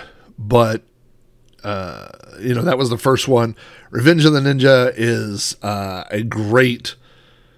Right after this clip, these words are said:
as far as B movies go, a great ninja movie. And then Ninja three, The Domination is so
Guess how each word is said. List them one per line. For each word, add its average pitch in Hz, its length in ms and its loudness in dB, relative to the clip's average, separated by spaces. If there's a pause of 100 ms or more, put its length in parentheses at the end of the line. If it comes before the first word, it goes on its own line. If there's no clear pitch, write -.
(480)
as 110 140 -4
far 117 240 0
as 104 160 -6
B 98 240 -4
movies 95 360 -6
go, 92 360 -8
a 104 120 -8
great 110 720 0 (440)
ninja 131 340 2
movie. 104 380 -4
And 123 160 -4
then 135 180 -2
Ninja 160 260 2
three, 170 180 2
The 139 80 2
Domination 123 540 0
is 110 180 -4
so 139 920 0